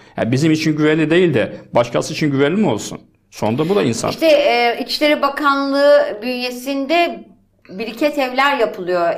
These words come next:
Speaker 2: İdlib'e. Mesela o, yani barınma meselesi tek başına geri dönüş için, e, yeterli olur mu? Gider
Speaker 1: Hocam,
Speaker 2: mi insanlar?
Speaker 1: şimdi bu proje benim şahsi fikrime istinaden bu bir, e, gönüllü dönüş değil.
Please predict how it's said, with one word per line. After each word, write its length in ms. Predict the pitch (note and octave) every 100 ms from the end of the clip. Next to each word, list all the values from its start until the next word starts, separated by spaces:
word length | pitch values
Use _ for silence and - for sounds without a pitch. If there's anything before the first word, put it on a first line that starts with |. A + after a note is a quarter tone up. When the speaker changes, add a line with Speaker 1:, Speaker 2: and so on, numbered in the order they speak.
| -
Speaker 2:
İdlib'e. 680 | F#3 D#3+ F3 E3+ F#3+ C4 -
Mesela 540 | G3 A3 A3 A3 A3 -
o, 420 | A3 A3+ A3+ - - - _ -
yani 300 | G#3+ G#3 E3+
barınma 440 | G#3+ A#3+ C4 C#4+
meselesi 640 | F4 D4 - A#3+ A3 A3 -
tek 280 | C4+ C4+ B3+
başına 640 | B3 B3 B3 B3 G3+ - - _
geri 320 | F3 A3 C4+ A#3+
dönüş 320 | A#3+ A#3+ A#3+
için, 600 | - - A3+ F#3+ - - _ _ _ -
e, 60 | F#3 F3+ F3 E3+ E3 E3 D#3+
yeterli 440 | G3 G#3+ A#3 A3 A#3
olur 300 | G#3+ B3+ G4+
mu? 280 | F#3 D#3 D#3 - E3+
Gider 160 | F#3+
Speaker 1:
Hocam, 180 | - E3
Speaker 2:
mi 80 | C3
insanlar? 280 | - - E3
Speaker 1:
şimdi 180 | F3+ D#3 - -
bu 260 | E3 F#3+ G#3+
proje 520 | G#3+ G#3 G3+ G3+ D#3+
benim 340 | E3 G3+ E3+
şahsi 460 | - - E3 E3 G3
fikrime 600 | - E3+ F3 F#3+ F#3 F3 -
istinaden 840 | - - C#3+ B2+ C3 F3+ F#3+ D#3
bu 180 | G3 F3
bir, 300 | F3+ F3+ -
e, 100 | C#3+
gönüllü 500 | C3 D3 D#3+ E3+ C#3
dönüş 420 | C#3+ D3 - -
değil. 320 | C3+ G2+ F#2